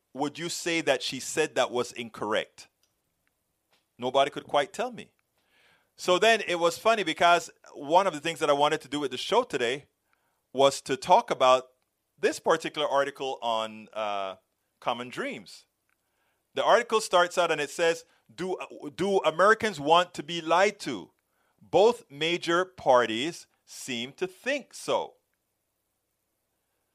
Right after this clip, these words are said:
Uh, and again, by stating that my ideology wants to destroy the country, again, Daniel Ledo just said that. He said that my ideology wants to destroy the country.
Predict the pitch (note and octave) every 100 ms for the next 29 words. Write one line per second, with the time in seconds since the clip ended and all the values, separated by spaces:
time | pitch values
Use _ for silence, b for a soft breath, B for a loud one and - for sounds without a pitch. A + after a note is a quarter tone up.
0 | _ _ _ _ _ C#3 C#3 C#3 C#3 -
1 | _ _ _ _ _ _ D#3 E3 E3 G#3
2 | G#3 C3+ - _ B2 E3 E3 - A3 A#3+
3 | A#3 F#3+ C#3 D3+ F3+ D3+ D#3 C#3+ D3 E3+
4 | E3 E3 B2+ D3 D#3+ - C3 B2+ - D3+
5 | C#3+ B2 - F3 F#3+ - A2 B2 - A2
6 | A#2 F#3+ B2+ D#2 _ _ _ _ _ _
7 | _ _ _ _ _ _ C3 B2+ A2 B2+
8 | F3 F3+ D3+ C#3 C3+ B2+ - B2+ G#2+ A2
9 | A#2 G3 - A#2+ C3+ E3+ C3+ C3+ B2+ B2+
10 | C3 B2 A#2+ A#2 A2+ _ _ - A#2 A#2+
11 | - G2+ G#2 - A2 G#2 G2 - F2+ -
12 | C2+